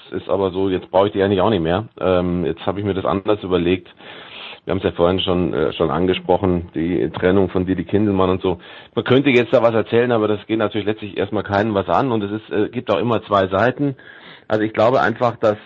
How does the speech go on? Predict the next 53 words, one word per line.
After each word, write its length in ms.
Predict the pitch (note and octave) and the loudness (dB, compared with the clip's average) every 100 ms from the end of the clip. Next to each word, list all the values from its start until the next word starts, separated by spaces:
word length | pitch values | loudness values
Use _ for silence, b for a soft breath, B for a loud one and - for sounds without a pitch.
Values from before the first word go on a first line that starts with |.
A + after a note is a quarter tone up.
| - | 0
ähm, 360 | G#2+ G#2 F2 _ _ B B | 0 0 -6 _ _ B B
das 100 | - | -4
ist 140 | A#2+ B2+ | -2 2
halt 140 | C3+ | 2
auch 280 | F2 E3 - - | 4 2 0 -6
individuell, 760 | C3 C3 B2 A#2+ B2 F3 C3+ | -4 -2 -2 -2 2 2 2
ja. 300 | F#2 F#2 C3 - _ _ - - F#2 | 2 2 0 -6 _ _ -20 -14 -4
Ähm, 360 | G2+ G2 G2 - | -2 -2 -6 -6
das 180 | - B2 | -2 0
muss 180 | C#3 D3 | 0 -2
man 140 | C#3+ | 0
auch 200 | F#2 A2+ | 0 -2
Kerber 280 | - B2 B2+ | 0 2 4
lassen, 360 | G#2+ G2 - C#3+ | 4 2 0 -8
finde 260 | C#3 C3+ | -4 -4
ich, 100 | C#3+ | -4
dass 180 | - A#2 - - | -2 -4 -4 -10
sie 300 | B2 D3+ D3 B B B B | -6 -4 -4 B B B B
auf 140 | - | -12
jeden 260 | G#2 A#2+ C#3 | -4 -2 0
Fall 200 | D3+ B2 | 2 2
eine 280 | A2+ A#2+ G2 | 2 2 0
ist, 200 | B2 C3+ - | -2 -4 -10
die 440 | B2 B2 B2 B2 A#2 | -6 -2 0 -2 -2
durchaus 380 | A2+ C3 G2+ A#2 | -2 0 0 2
auch 160 | F#2 A2 | 0 0
nachdenkt 720 | G#2 C3 - A2+ G#2 F2+ - | 2 2 2 0 0 -2 -8
über 280 | A2 G2 | -4 -2
das, 180 | G2 G2+ - | 2 0 0
was 180 | G2 - | -4 -4
um 180 | G#2 | -6
sie 120 | G2 G2+ | -2 -2
herum 320 | F2 G2 G#2 | 0 -4 -6
passiert. 520 | F#2+ - G#2 A#2+ D3 - B B B B | -8 -8 0 0 0 -4 B B B B
Äh, 220 | B G2+ F2+ | B 0 2
ob 180 | - A#2+ | 0 0
man 80 | B2 | 2
das 140 | G#2+ | 0
immer 180 | G#2 G#2+ | 0 2
nachvollziehen 640 | F#2 C3+ - A#2 A2 A2+ G2+ | 2 2 0 -2 -2 -4 -2
kann, 220 | G2+ A#2 | 0 0
das 100 | A2+ | 0
ist 60 | |
ja 80 | G#2+ | 0
nicht 180 | G#2 - | 0 -2
das 140 | F#2+ | -6
Thema, 420 | - G#2+ B2+ G#2+ - | -4 -2 0 0 0
aber 240 | - G2 | 0 0
auf 80 | G2 | 0
jeden 220 | G2 A2+ | -2 -4
Fall 200 | B2+ B2 | -2 -2
ist 160 | A#2+ A#2+ | -4 -8
sie 280 | B2 B2 B2+ | -4 -2 -4